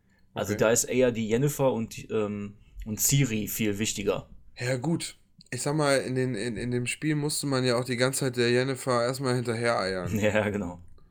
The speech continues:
Speaker 1: Na, und
Speaker 2: Und
Speaker 1: in
Speaker 2: irgend-
Speaker 1: der Serie lernt der, äh, Geralt die dann kennen,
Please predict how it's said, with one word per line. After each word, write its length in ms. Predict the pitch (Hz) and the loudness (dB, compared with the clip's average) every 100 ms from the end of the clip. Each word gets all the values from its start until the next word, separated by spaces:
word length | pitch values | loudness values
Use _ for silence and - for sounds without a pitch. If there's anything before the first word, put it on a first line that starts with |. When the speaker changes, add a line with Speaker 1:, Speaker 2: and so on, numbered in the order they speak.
| - - - _ _ | -20 -20 -20 _ _
Speaker 1:
Na, 120 | - 110 | -4 0
und 40 | |
Speaker 2:
Und 140 | 117 101 | 0 2
Speaker 1:
in 60 | |
Speaker 2:
irgend- 120 | 139 | 4
Speaker 1:
der 280 | 120 117 87 | 8 8 6
Serie 360 | 110 117 180 185 | 2 6 6 6
lernt 300 | 156 160 160 | 4 2 4
der, 120 | 139 135 | 2 2
äh, 140 | - 123 | -2 0
Geralt 400 | 131 135 127 127 | 2 4 2 2
die 80 | 120 | -2
dann 220 | 113 113 | 0 -2
kennen, 400 | - 131 90 | 0 0 0